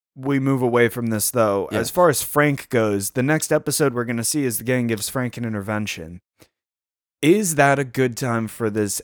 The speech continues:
Speaker 1: episode? Have we seen enough of Frank to constitute him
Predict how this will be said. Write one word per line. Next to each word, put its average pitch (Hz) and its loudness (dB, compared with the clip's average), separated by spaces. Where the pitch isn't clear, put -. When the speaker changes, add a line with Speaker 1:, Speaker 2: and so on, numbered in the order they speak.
Speaker 1:
episode? 143 -2
Have 135 -2
we 135 0
seen 143 0
enough 120 -2
of 117 -4
Frank 120 -2
to 113 -10
constitute 117 -4
him 110 -8